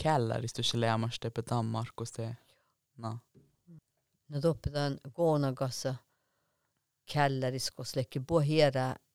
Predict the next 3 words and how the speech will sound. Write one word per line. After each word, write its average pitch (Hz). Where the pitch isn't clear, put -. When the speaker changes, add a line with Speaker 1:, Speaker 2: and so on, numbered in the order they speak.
Speaker 2:
iimastink 135
ja -
ärtikistink. 120